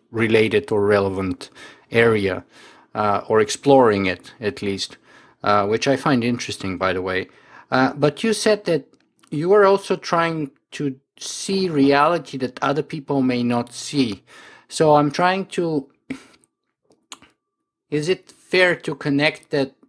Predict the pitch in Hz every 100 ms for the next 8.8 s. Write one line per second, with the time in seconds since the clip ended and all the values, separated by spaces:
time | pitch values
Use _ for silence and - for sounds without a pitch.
0 | - 127 131 135 - 131 - _ _ _
1 | - 123 123 123 120 131 117 - - 139
2 | 131 - - - - - 120 113 110 107
3 | 104 104 _ _ - 127 127 127 - 120
4 | 110 123 135 - 147 - _ _ _ _
5 | _ _ _ 160 143 135 151 156 - 135
6 | 139 143 143 143 131 127 127 123 135 131
7 | 135 127 120 _ _ - 127 120 117 113
8 | 113 113 123 113 110 - 123 120